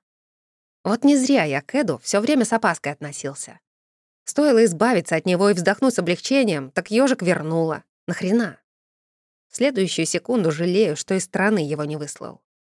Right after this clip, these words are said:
Потому что Эд вдруг переводит внимание на Мику и становится перед ней, словно защищая. Нагло так, смело. Впервые на рожон лезет. Раньше ёжик сама меня драконила, а он в тени находился. А сейчас кем себя возомнил?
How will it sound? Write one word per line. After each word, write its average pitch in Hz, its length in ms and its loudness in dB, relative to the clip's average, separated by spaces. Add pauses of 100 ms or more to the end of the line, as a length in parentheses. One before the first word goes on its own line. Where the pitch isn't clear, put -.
(400)
Потому 254 300 0
что 233 320 0
Эд - 360 -6 (140)
вдруг 214 280 -2
переводит 233 500 2
внимание 185 520 0
на 180 160 0
Мику 165 460 -4 (300)
и 254 80 -2
становится 262 520 -2
перед 180 200 -2
ней, 202 180 2
словно 170 320 0
защищая. 175 720 -2 (420)
Нагло 185 360 0
так, - 180 -8
смело. 160 500 -4 (460)
Впервые 233 540 -2
на 156 100 0
рожон 180 340 0
лезет. 151 480 -10 (680)
Раньше 233 340 0
ёжик 175 380 0
сама 220 300 2
меня 160 280 0
драконила, 160 800 -4
а 185 100 0
он 165 80 2
в 160 100 -8
тени 240 280 2
находился. 147 720 -6 (420)
А 190 80 2
сейчас 156 500 -4
кем 160 220 -2
себя 156 260 -4
возомнил? 170 580 0